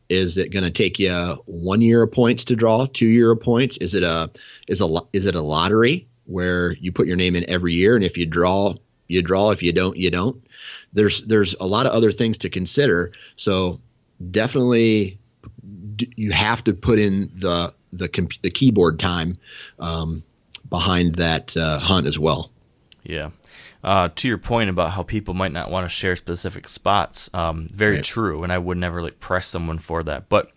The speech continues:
Speaker 2: at the same time, you know, you might come into, or you might run into a person who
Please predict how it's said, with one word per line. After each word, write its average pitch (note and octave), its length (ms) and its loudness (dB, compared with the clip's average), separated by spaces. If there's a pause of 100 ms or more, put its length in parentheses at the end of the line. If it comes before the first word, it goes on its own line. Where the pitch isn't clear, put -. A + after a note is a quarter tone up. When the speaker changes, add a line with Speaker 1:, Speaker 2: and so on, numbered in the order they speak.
Speaker 2:
at F#2+ 80 -10
the F#2 60 -6
same G#2 280 0
time, F#2 480 -4 (800)
you G#2+ 120 0
know, G2+ 140 2
you F#2+ 160 0
might A2+ 200 0
come A#2 220 -2
into, A2 460 -2
or G2+ 100 -4
you G2 100 -2
might G#2 180 0
run G#2 180 0
into G#2 160 -2
a F2 40 -4
person A2+ 440 -4
who F2+ 480 -2